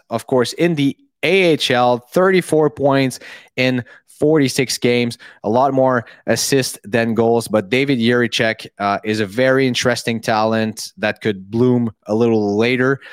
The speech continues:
there in the N H L. But also, I'm keeping my eyes on the, the Columbus Blue Jackets to be,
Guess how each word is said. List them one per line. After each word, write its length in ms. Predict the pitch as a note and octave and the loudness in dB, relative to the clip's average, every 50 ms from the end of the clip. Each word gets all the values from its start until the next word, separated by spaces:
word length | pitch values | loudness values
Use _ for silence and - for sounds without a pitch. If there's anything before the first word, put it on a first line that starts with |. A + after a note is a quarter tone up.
| - - _ | -20 -20 _
there 280 | - A#2+ B2 B2+ B2+ B2+ | -2 0 2 2 2 0
in 180 | D#2 A#2 A#2 | 0 0 0
the 140 | A#2 A#2 A#2+ | 0 0 0
N 100 | A#2 A2+ | 0 0
H 220 | A#2 A2+ - - | 0 -2 -2 -2
L. 240 | B2 A#2+ A#2+ A#2+ A#2 | 0 0 2 0 0
But 180 | G2+ G#2+ G#2+ - - | 0 -2 -4 -2 0
also, 400 | B2 C#3 C#3+ C#3 - C3+ A#2+ - | 0 0 0 0 0 0 0 0
I'm 200 | - A2+ A#2 A#2+ | 0 -2 -4 -4
keeping 440 | A#2 - - E3+ F3 - D#3+ C#3+ C3+ | -6 -4 -4 -4 -2 -2 -4 -2 0
my 240 | B2 A#2 A#2 A#2 A#2 | 0 0 0 0 0
eyes 420 | A#2+ B2+ C3 B2 A#2+ G#2+ G2+ - _ _ _ _ _ _ | 0 0 0 0 0 -2 -2 -6 _ _ _ _ _ _
on 380 | - A2 A#2 A#2+ A#2 A#2 A#2+ A#2 - - - _ _ _ _ _ _ | -2 -2 0 0 0 -2 -4 -8 -10 -20 -20 _ _ _ _ _ _
the, 260 | F#2+ A2+ A2+ A#2 - _ | -2 0 0 0 0 _
the 120 | A2 G#2+ | -4 -4
Columbus 460 | - - B2 C3 C#3+ D3 C#3 C3+ A#2 | -2 0 0 2 2 2 0 -2 -2
Blue 240 | A2+ A#2 A#2 C3+ C3+ | -2 0 2 2 2
Jackets 600 | A2+ B2 B2 A#2+ A#2 - - A2+ A2 G2+ - - - | 2 2 0 0 -2 -2 -2 -2 -2 -2 -4 -12 -10
to 180 | _ - A2+ | _ -6 -4
be, 300 | G2+ A2+ A2 A2 A2 G2+ | -2 0 0 0 -2 -4